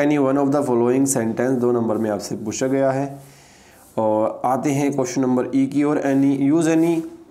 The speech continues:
one of the following pairs of the words in own sentence to make the different in their meaning, यानी आपको जो है इनका यूज़ करना होगा और अलग-अलग वो sentence होने चाहिए दो number में।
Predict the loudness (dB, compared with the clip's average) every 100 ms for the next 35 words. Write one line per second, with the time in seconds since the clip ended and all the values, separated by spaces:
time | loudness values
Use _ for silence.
0 | -20 -20 -20 -20 -20 -20 -20 -4 0 0
1 | 2 0 2 2 4 2 2 -2 0 2
2 | 2 0 0 0 0 0 2 2 2 2
3 | 0 0 0 2 2 0 0 0 0 0
4 | 0 -2 0 0 2 2 0 2 2 2
5 | 0 0 0 2 0 0 0 2 2 2
6 | 2 0 2 2 2 2 0 -2 -2 -2
7 | -2 -2 -2 -2 -4 -4 -10 -18 -18 -6
8 | -2 0 2 2 0 0 0 2 0 0
9 | 2 2 2 2 0 0 0 0 0 0
10 | -2 -2 -2 -2 -2 0 -2 0 0 0
11 | 0 -2 -2 -4 -6 -10 -14